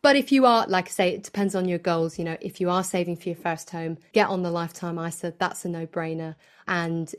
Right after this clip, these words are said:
if you, you, you know, if you're looking to really grow your spare cash in the long term,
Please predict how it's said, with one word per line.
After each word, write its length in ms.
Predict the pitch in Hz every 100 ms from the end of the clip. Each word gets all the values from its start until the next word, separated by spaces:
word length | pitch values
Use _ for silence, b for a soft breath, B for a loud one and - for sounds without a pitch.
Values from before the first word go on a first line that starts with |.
| -
if 260 | 185 -
you, 240 | 175 170 -
you, 160 | 190 -
you 140 | 214
know, 140 | 175 165
if 180 | 208 208
you're 80 | 196
looking 300 | 196 202 190
to 180 | - 180
really 680 | 175 202 208 196 180 175 170 B -
grow 400 | 185 180 175 170 -
your 120 | 175
spare 240 | - 175
cash 280 | 170 175 160
in 60 | 175
the 80 | 170
long 180 | 170 165
term, 400 | - 170 165